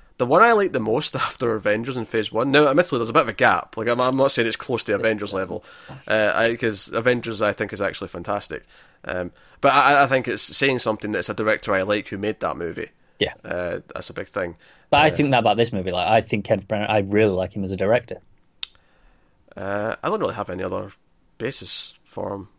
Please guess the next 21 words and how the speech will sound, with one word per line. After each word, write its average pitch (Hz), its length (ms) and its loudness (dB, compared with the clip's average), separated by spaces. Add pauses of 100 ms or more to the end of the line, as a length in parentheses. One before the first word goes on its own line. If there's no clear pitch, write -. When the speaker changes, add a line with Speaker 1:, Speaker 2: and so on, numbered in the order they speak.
(120)
Speaker 1:
It's - 120 -10
not, 135 80 4
it's 147 100 2
not 151 60 6
like - 180 2
I 117 80 6
didn't, 123 160 0
I 120 60 2
didn't 127 140 -2
see 117 100 -2
Cinderella 101 600 0
'cause 95 180 -12
I 107 80 -10 (240)
wasn't 104 220 -6
Speaker 2:
No, 117 220 6
that's 113 220 4
true. 98 340 2
Speaker 1:
fussed - 240 -6
about 92 220 -4
it. - 100 -6 (800)
Uh, 104 220 -8